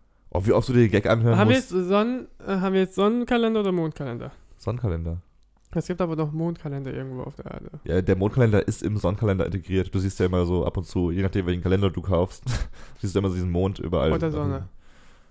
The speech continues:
Speaker 1: Bitte?
Speaker 2: Oder Sonne.
Speaker 1: Nein, so einen Sonnenkalender haben wir. Dreihundertfünfzig Tage.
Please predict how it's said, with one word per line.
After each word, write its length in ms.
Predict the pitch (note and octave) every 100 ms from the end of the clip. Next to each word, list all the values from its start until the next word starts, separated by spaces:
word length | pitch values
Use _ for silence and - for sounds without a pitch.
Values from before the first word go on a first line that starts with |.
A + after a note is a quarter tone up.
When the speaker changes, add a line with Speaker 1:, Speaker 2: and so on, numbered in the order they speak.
| -
Speaker 1:
Bitte? 220 | G#2+ C3+ - - -
Speaker 2:
Oder 240 | E3 E3
Sonne. 380 | D#3 D3+ C#3 C#3
Speaker 1:
Nein, 280 | G2 G#2 F#2
so 160 | G2 G#2+
einen 240 | D#2+ F2+
Sonnenkalender 460 | F#2 A2 A#2+ A2+ A2+
haben 180 | G#2+ G#2
wir. 400 | A#2+ G#2 F2+ F#2 - -
Dreihundertfünfzig 500 | G#2+ A2 A#2 G#2+ -
Tage. 400 | A2 G2+ F2